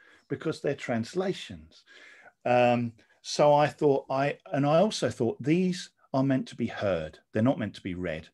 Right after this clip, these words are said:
They're meant to be heard. They're meant, meant to be, you know, the idea is that the,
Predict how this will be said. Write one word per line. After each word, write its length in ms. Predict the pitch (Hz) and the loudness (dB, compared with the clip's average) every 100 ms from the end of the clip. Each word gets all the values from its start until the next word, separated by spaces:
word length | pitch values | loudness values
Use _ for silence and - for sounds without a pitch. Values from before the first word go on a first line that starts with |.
| _ - | _ -8
They're 100 | 98 | -6
meant 200 | 107 107 | -6 -8
to 80 | |
be 100 | 98 | -14
heard. 560 | 92 - 98 90 78 - _ _ | -12 -10 -6 -6 -8 -16 _ _
They're 160 | - 110 | -2 0
meant, 240 | 110 113 | 0 -4
meant 240 | 123 113 - | -6 -8 -8
to 80 | - | -10
be, 200 | 117 117 - | -10 -10 -14
you 120 | 117 113 | -6 -4
know, 100 | 107 | -2
the 120 | 120 | 0
idea 400 | 131 127 120 110 | 0 0 0 0
is 160 | 104 | -2
that 220 | 110 - 131 | -8 -10 -8
the, 180 | 110 | -10